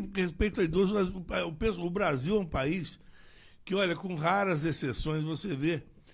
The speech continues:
você vê até em filas de supermercado, em banco não, porque tem caixa preferencial, hoje tem os caixas preferencial.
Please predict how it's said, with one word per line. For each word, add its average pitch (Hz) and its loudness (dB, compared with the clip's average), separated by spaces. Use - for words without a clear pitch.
você 202 2
vê 214 2
até 214 0
em 214 2
filas 165 -2
de 147 -4
supermercado, 156 0
em 190 -2
banco 196 0
não, 214 0
porque 262 -6
tem 302 -4
caixa 240 -4
preferencial, 196 -2
hoje 196 2
tem 185 0
os 160 -2
caixas 147 -4
preferencial. 117 -6